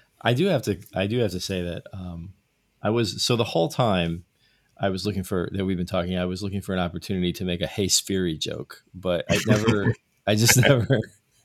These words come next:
Speaker 2: You've just given me a terrible idea.
Speaker 1: <laughs>
Speaker 2: That's just like,
Speaker 1: Never,
Speaker 2: it's actually
Speaker 1: I couldn't
Speaker 2: sounds
Speaker 1: work
Speaker 2: quite
Speaker 1: in it.
Speaker 2: cool. <laughs>
Speaker 1: I cou-, <laughs>
Speaker 2: You know,
Speaker 1: I couldn't work it in anymore. So, all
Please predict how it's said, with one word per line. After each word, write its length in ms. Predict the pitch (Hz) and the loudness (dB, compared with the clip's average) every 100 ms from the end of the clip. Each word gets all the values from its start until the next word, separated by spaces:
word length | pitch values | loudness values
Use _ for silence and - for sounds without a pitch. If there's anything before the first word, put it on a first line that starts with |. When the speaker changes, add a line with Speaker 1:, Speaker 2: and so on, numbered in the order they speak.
| _ - 202 214 208 185 | _ 0 4 6 6 6
Speaker 2:
You've 120 | 110 | 6
just 180 | 92 127 | 6 6
given 180 | 143 147 | 8 8
me 120 | 123 | 8
a 80 | 98 | 8
terrible 360 | 127 131 123 107 | 8 8 10 8
idea. 520 | 92 90 104 107 78 | 8 6 6 8 8
Speaker 1:
<laughs> 440 | 127 117 104 139 | 6 4 2 6
Speaker 2:
That's 280 | - - 165 | 6 6 6
just 260 | 131 170 131 | 6 6 8
like, 220 | 107 101 135 | 8 8 4
Speaker 1:
Never, 240 | 135 127 | 4 4
Speaker 2:
it's 260 | - - 110 | 2 4 6
actually 240 | 123 147 | 8 8
Speaker 1:
I 40 | |
couldn't 180 | - 147 | 8 6
Speaker 2:
sounds 60 | 139 | 6
Speaker 1:
work 160 | 139 | 4
Speaker 2:
quite 40 | - | 4
Speaker 1:
in 80 | 123 | 2
it. 60 | |
Speaker 2:
cool. 180 | 120 - - - | 0 0 -4 -2
<laughs> 120 | - - - 113 | 2 4 4 4
Speaker 1:
I 60 | |
cou-, 200 | 104 127 - - - | 2 -4 -4 -8 -12
<laughs> 220 | - 147 | 0 4
Speaker 2:
You 100 | 113 | 8
know, 80 | 110 | 8
Speaker 1:
I 40 | |
couldn't 260 | 104 135 120 | 6 2 2
work 220 | 107 104 | -2 -4
it 80 | 104 | -6
in 100 | 98 | -6
anymore. 380 | 87 80 80 85 - - - - | -8 -10 -14 -18 -20 -18 -18 -14
So, 240 | - - 110 | -8 0 2
all 340 | 117 113 110 | 4 4 2